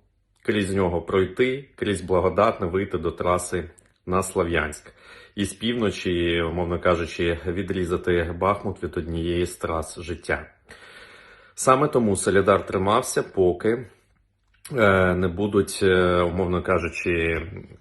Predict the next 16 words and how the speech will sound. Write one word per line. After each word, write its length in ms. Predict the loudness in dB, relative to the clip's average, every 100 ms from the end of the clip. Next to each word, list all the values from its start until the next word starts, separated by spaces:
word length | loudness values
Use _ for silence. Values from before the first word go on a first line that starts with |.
| -20 -18 -12
ухвалені 640 | -8 -2 4 4 4 2
певні 440 | 0 2 2 2 -2
заходи 640 | 2 2 2 0 0 -2
командуванням, 840 | -2 -2 2 0 0 0 -2 -4 -6 -6
які 240 | -6 -4
дозволять 500 | -2 0 0 0 -2
продовжувати 520 | -2 0 0 0 -2
оборону 440 | -2 0 0 0 -2
Бахмута, 600 | -2 -2 -4 -6 -6 -8 -12
і, 60 | -4
зокрема, 480 | -4 -2 0 0
трас 400 | 0 -2 -2 -4
на 100 | -8
Слов'янськ, 640 | -4 -2 2 0 -2 -8 -20 _ -20 -20 -20 -20 -20 -20 _ _
трас, 760 | 2 6 6 4 -4 -8 -8 0
е, 280 | 2 4